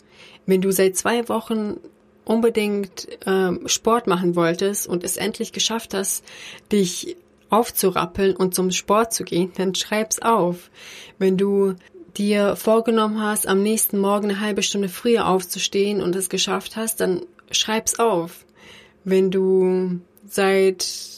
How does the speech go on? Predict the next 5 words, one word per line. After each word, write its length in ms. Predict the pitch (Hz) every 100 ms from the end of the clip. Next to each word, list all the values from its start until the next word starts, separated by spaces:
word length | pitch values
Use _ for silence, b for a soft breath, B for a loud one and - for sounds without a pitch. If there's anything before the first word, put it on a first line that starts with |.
| - _ _
zwei, 220 | - 220
drei 160 | 226 214
Tagen 800 | 214 214 214 214 214 208 202 - _ _ _ _ _ _ _ -
gesund 360 | 190 214 214
frühstückst, 920 | - - 254 254 - 180 - - -